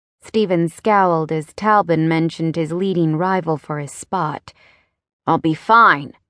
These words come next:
The offensive coach moaned a little more, then rocked to his feet. Without looking at Stephen, he left the room.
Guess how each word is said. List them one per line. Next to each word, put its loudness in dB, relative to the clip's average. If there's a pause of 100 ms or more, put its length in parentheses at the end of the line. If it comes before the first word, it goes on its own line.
(760)
The 4
offensive 4
coach 2
moaned 4
a 4
little 2
more, 4
then -2
rocked -4
to -6
his -10
feet. -6 (340)
Without 2
looking -2
at -6
Stephen, -2 (360)
he -2
left -6
the -8
room. -10